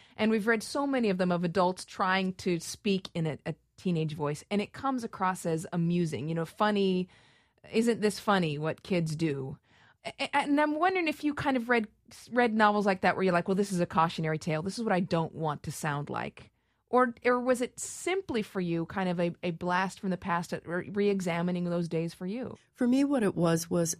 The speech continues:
Speaker 2: immersing myself in who that girl and her friend were and going deep inside and trying to write it from their point of view. And if you do that, if you manage to go deep enough, then the voice is right. The voice is exactly who it should be.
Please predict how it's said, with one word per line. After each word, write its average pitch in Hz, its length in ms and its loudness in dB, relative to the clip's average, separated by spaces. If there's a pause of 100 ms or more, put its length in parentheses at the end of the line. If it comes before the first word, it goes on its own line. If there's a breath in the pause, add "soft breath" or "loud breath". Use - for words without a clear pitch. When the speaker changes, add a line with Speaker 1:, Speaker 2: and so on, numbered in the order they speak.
Speaker 2:
immersing 185 640 2
myself 160 500 0
in 160 120 4
who 185 280 2
that 170 360 2
girl 147 420 0
and 147 140 2
her 151 140 0
friend 147 380 -2
were 131 480 -4 (400 loud breath)
and 156 160 4
going 151 400 2
deep 170 280 2
inside 165 640 2
and 151 140 0
trying 160 300 2
to 160 120 -4
write 156 300 0
it 180 200 -2
from 156 260 0
their 147 180 0
point 151 280 -2
of 147 100 -4
view. 147 340 -6 (340 loud breath)
And 180 140 4
if 180 160 0
you 185 60 0
do 226 280 2
that, - 300 -4
if - 200 -4
you 190 120 2
manage 190 600 0
to 185 100 -4
go 165 280 0
deep 208 340 -2
enough, 131 440 0 (560 soft breath)
then 185 220 6
the 185 60 6
voice 190 380 2
is 170 160 -2
right. 170 480 -2
The 160 160 -2
voice 180 380 0
is 165 140 -2
exactly 165 640 -2
who 160 220 -2
it 151 140 -2
should 151 320 -6
be. - 280 -10